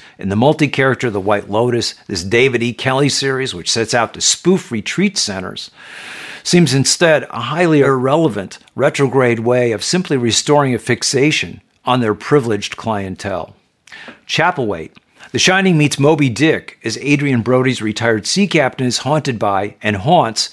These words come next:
a New England seafaring village. The floor of the old house his family inhabits creaks, and so does the rickety plot, as Stephen King's horror tales expose the wires that holds these rapidly aging contractions together,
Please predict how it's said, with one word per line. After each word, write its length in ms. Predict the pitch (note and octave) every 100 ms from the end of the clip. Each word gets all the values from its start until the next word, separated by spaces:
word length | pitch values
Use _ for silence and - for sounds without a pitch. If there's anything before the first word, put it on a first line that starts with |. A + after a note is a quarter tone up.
| -
a 80 | -
New 220 | C3 D3 D3+
England 360 | C3 A2+ A2
seafaring 560 | - A#2 A2 G2+ G2+ E2+
village. 420 | G2+ G2 - - - _ - - -
The 80 |
floor 300 | - C3+ E3+
of 80 | F3+
the 100 | C#3
old 160 | C#3+ D3+
house 440 | C3 D#3 D3+ - - -
his 160 | G#2+ -
family 420 | B2+ C3 B2+ A2+
inhabits 500 | G2+ B2 C3+ A2 -
creaks, 520 | - F3 F3+ - - - _ -
and 120 | - D#3
so 180 | F#3
does 140 | E3+ C3+
the 80 | C3
rickety 380 | C#3+ C#3+ B2
plot, 480 | A2+ - A2+ F2+ - _ - -
as 140 | A#2+
Stephen 340 | - D#3 D3
King's 280 | C3+ C3+ B2
horror 280 | - C3 B2
tales 420 | A#2 A#2+ A#2+ A2+ -
expose 500 | B2+ - D#3 D#3+ A#2
the 80 |
wires 680 | C3 A2+ C#3+ C#3+ G#2 F2+ - _
that 100 | A#2
holds 260 | G#2 D3 A2+
these 220 | B2 F#2+
rapidly 680 | F#2+ A#2+ E3 D3 A2+ A2 A#2
aging 240 | A#2 A2+
contractions 800 | A2 G#2+ A2 G#2+ A2+ - G#2+ -
together, 540 | A2+ G2+ G2+ E2 -